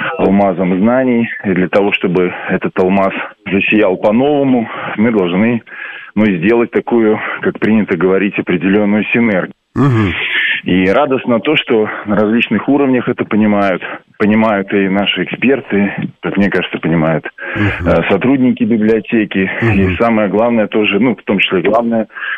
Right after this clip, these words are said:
Speaker 1: то, что это поддерживается руководством страны.
Speaker 2: То есть это такой проект, э, комплексный, э, значительный. А, кстати, "Алмаз", хорошее название "Алмаз", а оказывается, оно непростое. Оказывается, архитектурно,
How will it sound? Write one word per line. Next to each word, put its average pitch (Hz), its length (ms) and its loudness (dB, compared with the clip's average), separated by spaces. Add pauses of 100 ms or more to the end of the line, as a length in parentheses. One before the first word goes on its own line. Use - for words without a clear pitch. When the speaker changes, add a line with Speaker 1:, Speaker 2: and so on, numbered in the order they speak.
Speaker 1:
то, 107 140 0
что - 140 0
это 110 180 2
поддерживается 101 1200 0
руководством 104 640 0
страны. 85 420 -2 (260)
Speaker 2:
То 175 100 2
есть 180 140 0
это 190 140 -2
такой 196 260 0
проект, 165 460 2
э, 143 340 2
комплексный, 180 680 2
э, 120 460 0
значительный. 135 540 0
А, 123 80 2
кстати, 165 460 -2
"Алмаз", 156 560 2 (320)
хорошее 170 400 0
название 165 400 2
"Алмаз", 139 400 2
а 120 240 0
оказывается, 190 520 0
оно 180 140 2
непростое. 180 580 0
Оказывается, 156 460 0
архитектурно, 160 800 -2